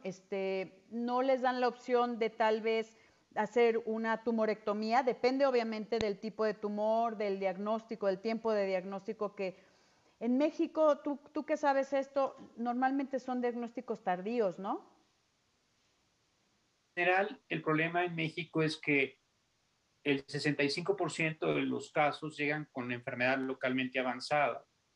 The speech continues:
Speaker 2: que es una tristeza porque,
Speaker 1: Sí.
Speaker 2: eh, pues ya son tumores palpables.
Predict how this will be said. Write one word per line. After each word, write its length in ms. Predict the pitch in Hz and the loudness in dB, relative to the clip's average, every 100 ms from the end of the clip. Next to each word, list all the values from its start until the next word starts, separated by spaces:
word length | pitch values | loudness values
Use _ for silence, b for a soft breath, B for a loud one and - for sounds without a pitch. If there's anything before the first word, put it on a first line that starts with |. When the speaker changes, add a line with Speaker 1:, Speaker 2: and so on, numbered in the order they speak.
| _ | _
Speaker 2:
que 80 | - | -8
es 100 | 135 | -4
una 160 | 143 135 | -4 -4
tristeza 680 | 127 127 - 151 143 - 117 | -6 -6 -2 -2 -2 -4 -10
porque, 580 | 107 - 110 110 - - _ _ _ | -12 -12 -8 -6 -8 -12 _ _ _
Speaker 1:
Sí. 120 | - 180 | -16 -6
Speaker 2:
eh, 420 | 113 107 104 98 - - b b _ | -4 -4 -2 -4 -6 -20 b b _
pues 140 | 131 | 0
ya 140 | 135 139 | 4 2
son 360 | 151 147 139 - | 2 -2 -4 -4
tumores 380 | 131 131 135 | -2 0 0
palpables. 1000 | - 135 120 - 139 120 151 _ - - | -2 -4 -2 2 2 2 -6 _ -20 -20